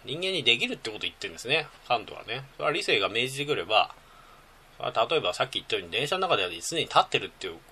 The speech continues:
とをやってる人がいると。で、こういうものが、あのー、先見的哲学の対象になる話であって、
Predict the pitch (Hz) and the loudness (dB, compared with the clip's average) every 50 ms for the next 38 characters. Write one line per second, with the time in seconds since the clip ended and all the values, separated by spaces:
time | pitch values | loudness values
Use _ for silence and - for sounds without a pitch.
0 | - - 104 95 80 80 85 80 - - 160 170 - - 165 98 82 85 101 - | -14 -10 -6 -4 -2 -2 -2 -2 -2 -2 -4 -2 0 2 2 0 0 -2 -6 -8
1 | - - - - - - - - - - - - 98 101 - 170 202 226 233 240 | -10 -10 -12 -18 -20 -20 -20 -20 -20 -20 -18 -16 -12 -8 -2 0 2 2 2 2
2 | 226 233 233 226 185 110 123 127 - - - - - - - - - - - - | 2 2 2 4 6 8 10 10 10 8 4 -8 -20 -20 -20 -20 -20 -20 -20 -20
3 | - - - - - - - - - - - - - - 95 98 101 104 104 104 | -20 -20 -20 -20 -20 -20 -20 -20 -20 -20 -18 -8 -4 -2 -2 -2 -4 -6 -6 -6
4 | 107 107 104 104 104 104 95 - - - - - - - - - 123 117 120 - | -6 -4 -4 -4 -4 -4 -6 -8 -12 -18 -20 -20 -16 -10 -6 -4 -4 -2 2 2
5 | 131 123 123 127 123 123 117 120 110 - 120 98 95 104 131 - - 113 113 113 | 2 4 2 0 -2 0 0 0 0 0 0 -2 -2 -2 -4 2 4 6 6 6
6 | 120 - 123 110 113 117 110 90 85 82 - - - 107 98 92 90 - 107 95 | 4 2 -2 0 0 0 0 0 -2 -6 -8 -8 -8 -6 -4 -4 -4 -4 -6 -6
7 | 92 - - - - 123 120 - - - | -6 -6 -8 -2 2 4 6 6 4 2